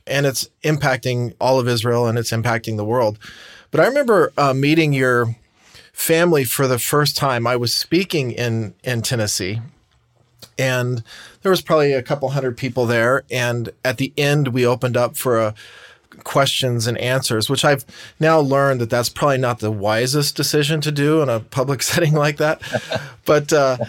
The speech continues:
your dad, he stood up, and I remember all of you and your siblings just sitting there, like, you know, in a, you took up, I think you have eleven,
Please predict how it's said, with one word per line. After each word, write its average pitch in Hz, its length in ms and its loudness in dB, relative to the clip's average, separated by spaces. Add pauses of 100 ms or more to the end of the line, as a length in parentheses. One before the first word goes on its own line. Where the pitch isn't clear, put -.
(300)
your 220 160 0
dad, 160 540 2
he 160 280 0
stood - 240 2
up, 175 220 6
and 160 80 4
I 156 80 6
remember 202 360 4
all 175 240 8
of 180 80 2
you 190 240 6
and 165 100 4
your 139 120 2
siblings 175 580 2
just 147 240 0
sitting 175 300 4
there, 165 260 4
like, 143 380 2
you 147 80 2
know, 127 400 -2
in 143 160 2
a, 131 260 2
you 143 240 -2
took 160 240 -2
up, 160 160 4
I 139 80 0
think 151 160 0
you 156 60 4
have 139 100 2
eleven, 143 640 2